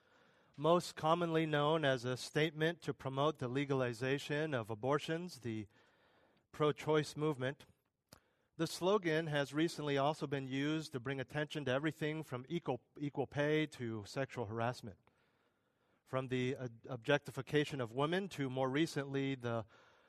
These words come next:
refusal to shelter in place and wear face masks. As Christians, we understand that life is more than just social movements, politics, or even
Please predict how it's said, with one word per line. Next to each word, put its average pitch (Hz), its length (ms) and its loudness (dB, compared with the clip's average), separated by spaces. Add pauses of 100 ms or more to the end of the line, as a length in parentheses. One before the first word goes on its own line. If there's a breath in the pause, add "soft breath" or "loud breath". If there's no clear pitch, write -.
(220 soft breath)
refusal 127 540 2
to - 120 -8
shelter 135 380 0
in 113 60 -6
place 131 480 2
and 113 120 -6
wear 117 200 0
face - 340 -4
masks. - 460 -14 (1300)
As 143 200 4
Christians, 156 640 0
we 143 140 2
understand 143 720 2 (800 soft breath)
that 147 240 4
life 147 480 6
is 139 240 2
more 147 380 4
than 131 240 0
just 139 400 0
social 147 400 -2
movements, 139 580 -2
politics, 139 800 2
or 139 260 0
even 139 760 -2